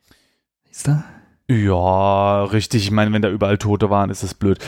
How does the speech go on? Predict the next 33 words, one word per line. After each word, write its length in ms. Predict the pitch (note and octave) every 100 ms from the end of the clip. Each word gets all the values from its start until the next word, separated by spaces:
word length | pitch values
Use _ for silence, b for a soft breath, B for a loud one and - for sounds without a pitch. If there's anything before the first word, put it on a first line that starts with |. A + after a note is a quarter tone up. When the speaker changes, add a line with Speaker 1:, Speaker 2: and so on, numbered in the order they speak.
| C#3
Speaker 2:
Aber 180 | A2+ B2
auf 100 | A2
so 100 | A2
einen 80 |
Baum 280 | G2 G2+ G#2+
klettern, 480 | - D#3 D#3+ F3+ B2+
ich 120 | G2+
meine, 240 | G#2+ F#2+ F2+
das 140 | A2
ist 180 | A2+ -
relativ 340 | G2+ A2+ F#2
sicher, 280 | F#2+ G#2+ G#3
glaube 380 | G2+ G2+ G2+ G2
ich, 100 | F#2
oder? 320 | F#2+ D#3 F3+ - _ _ -
Speaker 1:
Weiß 220 | A2 G#2+
nicht. 340 | B2 F3+ - - _ _ -
Hank 260 | A#2 F3+
ist 200 | - - C#3+
nur 100 | A#2
meinetwegen 520 | A#2 D3+ C#3+ C3+ C3+
gestorben. 460 | A2+ - D3 A2 A2
Ich 180 | G#2+ B2+
habe 180 | B2 A2+
Hank 220 | D3 -
abgelenkt. 540 | - - A2+ G2+ G#2+
Speaker 2:
Was? 320 | A2+ A3+ -
Das 140 | - E3
stimmt 220 | - A3
doch 100 | D4
überhaupt 360 | G#3+ C3+ C3 -
nicht. 420 | A2+ G2 F2+ - _ _ _ -
Speaker 1:
Gut. 280 | B2+ B2